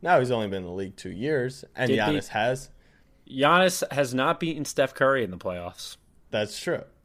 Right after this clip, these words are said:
Speaker 1: Giannis has had shortcomings in the playoffs. And maybe if, maybe,
Speaker 2: Ja hasn't.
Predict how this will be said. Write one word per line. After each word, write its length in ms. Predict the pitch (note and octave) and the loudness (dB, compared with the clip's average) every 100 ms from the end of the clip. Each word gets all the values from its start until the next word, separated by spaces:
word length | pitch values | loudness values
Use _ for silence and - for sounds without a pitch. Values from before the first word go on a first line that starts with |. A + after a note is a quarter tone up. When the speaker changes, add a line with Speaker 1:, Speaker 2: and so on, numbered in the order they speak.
| - | 0
Speaker 1:
Giannis 520 | B2+ C#3+ D3 C#3+ - | 4 4 2 0 0
has 160 | C#3 | 0
had 200 | D3 D3+ | 6 6
shortcomings 640 | C3+ E3+ A3+ G#3 B2+ G2 F2+ | 6 4 4 4 -2 -2 -8
in 60 | F#2+ | -8
the 80 | |
playoffs. 380 | F#2 G#2 F2 F#2 - | -4 -2 -2 -4 -4
And 200 | D3+ D3+ | -2 2
maybe 480 | E3+ A3+ A#3 G#3+ | 4 4 2 0
if, 260 | G3+ G3+ - | 6 6 6
maybe, 340 | D#3 E3 G3 | 0 10 12
Speaker 2:
Ja 220 | G#3+ B2 C#3 | 12 12 8
hasn't. 460 | E3 F#3+ E3+ E3 | 10 8 6 0